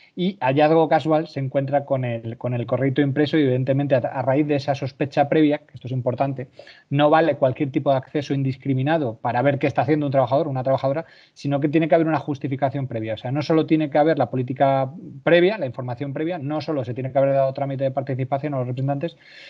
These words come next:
sino que en el acceso a esos contenidos digitales tiene que estar justificado, tiene que haber una sospecha previa de incumplimiento.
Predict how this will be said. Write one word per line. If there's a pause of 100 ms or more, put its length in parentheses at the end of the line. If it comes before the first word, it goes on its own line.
(120)
sino
que
en
el
acceso
a
esos
contenidos
digitales
tiene
que
estar
justificado,
tiene
que
haber
una
sospecha
previa
de
incumplimiento.